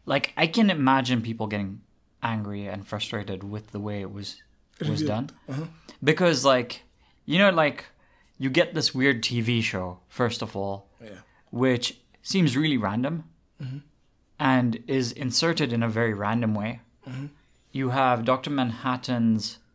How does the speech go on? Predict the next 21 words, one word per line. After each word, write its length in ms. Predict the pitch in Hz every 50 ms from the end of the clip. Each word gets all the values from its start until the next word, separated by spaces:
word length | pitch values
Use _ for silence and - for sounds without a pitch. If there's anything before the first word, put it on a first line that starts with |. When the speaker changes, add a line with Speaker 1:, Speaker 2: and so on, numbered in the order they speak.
| _ _
Speaker 1:
things, 560 | - - 143 135 117 104 101 101 104 101 - - _ _ _ _ _ _ _ _ _ _ _ _ _ _ -
which 260 | 127 131 131 131 - -
are 480 | - 127 120 117 113 110 110 104 98 - _ -
very 260 | 113 123 143 147 139
random, 540 | 123 113 110 110 107 107 107 113 131 131 - _ _ _ _ _ _ _ _ _ _ _ _ - -
Speaker 2:
Mm-hmm. 100 | 123 131
Speaker 1:
and, 380 | 131 127 127 127 123 113 113
uh, 360 | 113 113 113 110 107 101 104 - - _ -
they, 360 | 120 123 139 147 151 139 -
they'll 300 | 135 131 156 170 175 160
make 320 | 151 147 147 151 151 - -
no 200 | 139 139 139 131
sense 580 | 107 - - 120 117 110 104 - - - - - _ _ _ _ _ _ _ -
with 160 | 120 120 120
where 260 | 120 123 123 123 120
they 200 | 113 113 117 113
are 260 | 110 110 104 - - -
coming 260 | - 127 127 123 117 113
into 220 | 110 113 - -
the 80 | 104 -
story 400 | - - 107 101 101 98 95